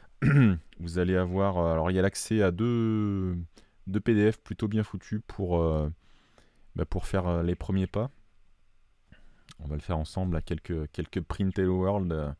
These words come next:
et puis après on attaque la partie graphique et tout, c'est plutôt bien fait. Euh,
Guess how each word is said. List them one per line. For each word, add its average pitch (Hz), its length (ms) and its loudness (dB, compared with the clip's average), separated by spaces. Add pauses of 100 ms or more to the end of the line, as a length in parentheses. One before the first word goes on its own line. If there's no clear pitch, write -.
(540)
et 87 140 -2
puis - 340 -6
après 90 420 -4
on 80 140 -2
attaque 80 320 -6
la 80 100 -4
partie - 300 -10
graphique 82 420 -6
et 80 80 -4
tout, 127 160 -8
c'est - 140 -10
plutôt - 260 -6
bien 90 200 0
fait. - 220 -8 (800)
Euh, 85 360 0